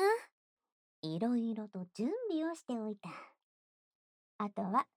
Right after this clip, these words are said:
いって乾燥させるだけでよい。やはり紅茶も作りたてが香り高く美味であるからな。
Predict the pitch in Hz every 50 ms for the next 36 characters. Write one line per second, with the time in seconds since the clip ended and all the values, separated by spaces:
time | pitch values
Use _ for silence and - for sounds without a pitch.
0 | - - - 262 - _ - - 262 247 - - 226 - - 262 285 294 - 320
1 | 311 311 - 294 - - 320 311 294 311 302 - 349 339 320 285 277 311 370 370
2 | 311 - _ _ _ _ _ _ _ _ _ _ _ _ _ _ _ _ _ _
3 | _ _ _ _ - - 202 208 202 190 240 240 226 202 180 - - - 220 233
4 | 269 262 - 285 285 277 285 277 277 262 - - - - _ _ _ - - -
5 | - 320 233 311 - 403 392 392 349 349 359 359 359 - - _ _ _ _ _
6 | - - - 233 233 247 247 247 240 247 262 - 226 - - 196 180 - 202 220
7 | 311 453 440 403 339 320 302 269 - 254 233 226 226 262